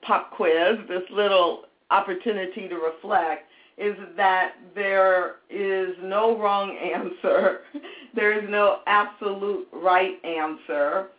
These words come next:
And, uh, that's the kind of thing that often drives Leslie crazy. There should be a right answer, a best answer.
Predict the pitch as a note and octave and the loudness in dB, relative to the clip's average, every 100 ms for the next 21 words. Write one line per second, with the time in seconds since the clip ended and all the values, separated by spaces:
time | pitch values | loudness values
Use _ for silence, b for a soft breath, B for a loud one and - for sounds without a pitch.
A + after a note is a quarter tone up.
0 | _ _ _ - F#3+ G3 F#3+ F#3 F3+ F#3 | _ _ _ -4 2 6 6 6 2 -2
1 | F#3+ E3+ - - - - - F#3 F3+ G3 | -2 -2 -4 -10 -18 -18 -16 -2 2 2
2 | F#3+ F#3 F#3+ F3 E3+ F3 E3+ E3 D3+ - | 0 -12 -8 -8 -8 -8 -6 -6 -6 -4
3 | D#3+ D#3 E3 D#3+ D#3 E3+ D#3+ D#3 D3+ D#3 | -4 -4 -6 -8 -8 -4 0 -2 -4 -12
4 | - - - - F3 F3+ F3+ D#3+ D3 D#3 | -20 -20 -20 -2 2 2 0 -8 -6 -8
5 | C3 - A#3 A#3 G3+ F3+ D3+ E3 A#3 G#3 | -10 -8 -2 0 0 -2 -2 -2 -2 2
6 | F#3 A#3+ C#4 G3 - F#3 A#3+ A#3 F3 E3+ | 2 2 -2 0 0 4 4 4 0 -4
7 | D3+ G#2+ - A3 A3 A3+ - G3 F3 E3 | -8 -8 -6 0 0 -2 -4 -6 -6 -8
8 | F#3 | -12